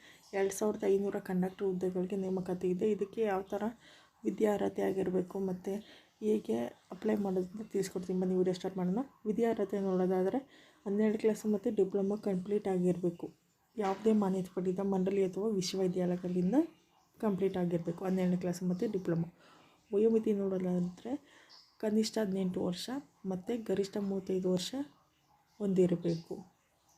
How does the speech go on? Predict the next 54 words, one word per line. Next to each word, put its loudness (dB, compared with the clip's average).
ಇನ್ನು 6
ವಯೋಮಿತಿ 6
ಸಡಿಲಿಕೆ 0
ಟೂ -2
ಎ, 4
ಟೂ -4
ಬಿ, 0
ತ್ರೀ 0
ಎ, 4
ತ್ರೀ -2
ಬಿಗೆ 2
ಮೂರು 2
ವರ್ಷ, 0
ಎಸ್ 2
ಸಿ, -2
ಎಸ್ 0
ಟಿ -6
ಕ್ಯಾಟ್ -6
ಒನ್ಗೆ -2
ಐದು 2
ವರ್ಷ, -4
ಮಾಜಿ 2
ಸೈನಿಕ -4
ಇಲಾಖೆಗೆ -4
ಹತ್ತು 0
ವರ್ಷ -2
ವಯೋಮಿತಿ 0
ಸಡಿಲಿಕೆ -2
ಇದೆ. 2
ಅರ್ಜಿ 0
ಶುಲ್ಕ 0
ಎಸ್ 2
ಸಿ, -4
ಎಸ್ -4
ಟಿ -8
ಕ್ಯಾಟ್ -2
ಒನ್ಗೆ -2
ಐನೂರು 2
ರೂಪಾಯಿ, -2
ಸಾಮಾನ್ಯ -2
ಟೂ -6
ಎ, 0
ಟೂ -2
ಬಿ, 0
ತ್ರೀ -4
ಎ, 0
ತ್ರೀ -2
ಬಿಗೆ 0
ಏಳ್ನೂರ 2
ಐವತ್ತು. 0
ಪಾವತಿ -2
ವಿಧಾನ 0
ಆನ್‌ಲೈನ್ 0
ಮೂಲಕ -2